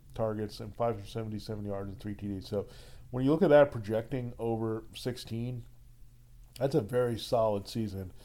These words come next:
for Evan Ingram. And, uh, we know Eli Manning has a good affinity to this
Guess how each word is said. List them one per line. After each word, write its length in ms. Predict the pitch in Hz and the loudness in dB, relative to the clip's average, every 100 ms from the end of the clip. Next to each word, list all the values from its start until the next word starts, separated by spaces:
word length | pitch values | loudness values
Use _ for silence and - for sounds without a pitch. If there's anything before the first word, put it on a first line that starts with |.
| - - - | -20 -20 -8
for 220 | - 110 | 0 2
Evan 320 | 135 120 110 120 | 4 2 2 -4
Ingram. 420 | 117 113 110 104 | -4 -2 -2 -2
And, 180 | 104 104 | -4 -6
uh, 80 | 107 | -6
we 140 | 120 | -2
know 180 | 123 127 | 0 0
Eli 220 | 135 120 110 | 2 0 0
Manning 340 | 120 113 113 | -2 -2 -2
has 220 | 117 110 | -2 -2
a 40 | 107 | -2
good 300 | 120 113 107 | 0 0 -2
affinity 540 | 101 131 120 113 107 - - - - - - | -4 -2 0 0 -2 -6 -20 -20 -20 -18 -6
to 200 | 120 113 | -2 0
this 380 | 104 120 107 | 2 0 0